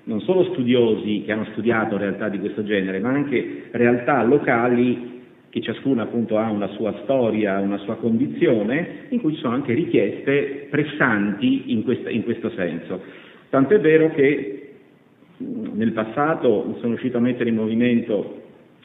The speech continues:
qualcosa, ogni volta che ho, che ho attiro qualcuno che sia rettore o abbia responsabilità di un'università, glielo ripeto sempre, eh, lo dissi l'anno scorso proprio nel programma Lingua Madre dell'UNESCO al professor Gianni Puglisi, che è il,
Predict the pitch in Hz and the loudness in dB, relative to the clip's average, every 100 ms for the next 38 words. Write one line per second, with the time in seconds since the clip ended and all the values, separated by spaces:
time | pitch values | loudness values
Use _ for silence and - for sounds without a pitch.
0 | - 123 123 117 143 113 101 95 - 123 | -4 -2 0 0 0 0 -2 -2 0 0
1 | 117 123 117 107 113 107 101 - - - | 2 2 0 -4 -4 -2 -2 -4 -14 -20
2 | - - 120 107 110 - 135 127 120 104 | -20 -8 -2 0 -2 -2 0 2 2 2
3 | 110 110 113 117 104 - 117 113 110 - | 0 0 4 4 4 -4 -2 -2 -2 -2
4 | 127 123 113 110 104 104 107 107 107 113 | 2 4 2 0 -2 0 -2 -4 -6 -4
5 | 107 110 117 117 113 110 120 120 123 120 | -2 -2 -2 0 0 0 2 2 0 -2
6 | 131 113 107 107 107 117 110 127 123 117 | 0 0 0 0 0 2 0 0 -2 -2
7 | 95 90 101 151 160 - - - - - | 0 -2 -2 -4 -4 -12 -18 -20 -20 -14
8 | - 113 110 107 104 101 101 101 98 98 | -6 -2 0 0 0 0 0 0 0 -2
9 | 101 98 113 - 113 110 107 110 110 123 | -4 -2 -2 -2 -2 0 2 0 0 0
10 | 131 127 131 117 120 107 110 113 123 113 | 0 0 -2 0 0 0 -2 0 2 2
11 | 110 113 113 113 120 120 113 107 107 117 | 2 0 2 2 0 0 0 2 2 0
12 | 127 - 101 107 107 107 113 101 113 104 | 0 -2 -6 -4 -6 -4 -4 -2 -2 -2
13 | 110 101 113 113 113 104 110 101 107 107 | -2 -2 0 0 0 -4 -2 0 0 0
14 | 107 107 98 98 98 101 95 | -2 -4 -2 0 0 0 -2